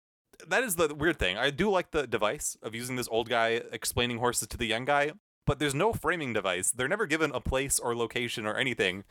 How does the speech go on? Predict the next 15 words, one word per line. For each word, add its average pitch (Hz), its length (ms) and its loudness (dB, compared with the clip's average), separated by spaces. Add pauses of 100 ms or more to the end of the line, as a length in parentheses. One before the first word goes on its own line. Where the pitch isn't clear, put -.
(160)
<laughs> 453 80 2 (240)
They 160 120 0
might 240 140 2
as 208 60 -2
well 220 120 0
be 175 100 -6
trapped 143 460 0
behind 135 340 0
the 131 60 -2
camera 123 560 2
<laughs> - 20 -4
as 120 220 2
it's 131 100 0
all 120 160 2
happening. 107 480 2